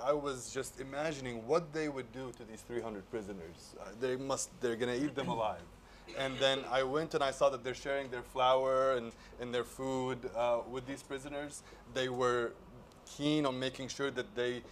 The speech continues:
uh, feed them and keep them, uh, safe until they can be taken to a civilian court. Uh, uh, that, that would be, that, that was, there was one set up in, in a village a few kilometers away. Um, and, and I remember to this day, seventy-five percent of those three,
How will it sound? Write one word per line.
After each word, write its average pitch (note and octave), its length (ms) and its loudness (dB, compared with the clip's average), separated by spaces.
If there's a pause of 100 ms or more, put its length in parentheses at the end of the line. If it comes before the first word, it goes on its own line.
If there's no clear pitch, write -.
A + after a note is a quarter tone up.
(180)
uh, A#2+ 200 6
feed - 300 -2
them C3+ 200 0
and B2 100 -8
keep D3 320 -4
them, A#2+ 280 -2 (220)
uh, A#2 180 4
safe D3 460 0
until C3 300 -2
they B2 280 -2 (180)
can B2 160 -4
be A#2 160 -6
taken C3 380 0
to B2 120 -4
a A2 60 -4
civilian B2 560 -2
court. B2+ 420 0 (420)
Uh, G#2+ 40 0
uh, A2+ 880 4
that, A2+ 220 0
that A#2 100 6
would A#2 160 -2
be, B2 120 -4
that, A#2 280 0
that A#2 140 4
was, A#2 160 0
there A2+ 100 0
was A2 160 -6
one B2 160 -2
set A#2+ 160 0
up A#2+ 220 4
in, A2+ 140 -8
in A2 120 -10
a A2+ 60 -6
village A#2 420 -4
a G#2 40 -16
few A#2 180 -2
kilometers A#2 500 2
away. A#2+ 380 0 (440)
Um, A2+ 640 4 (380)
and, A#2+ 640 0 (160)
and B2+ 140 6
I B2+ 120 8
remember C#3+ 520 4
to - 220 -10
this C#3+ 180 -2
day, D3 420 6
seventy-five C#3+ 680 4
percent C3+ 320 -2
of A#2+ 100 -2
those A#2+ 180 -4
three, B2+ 260 -6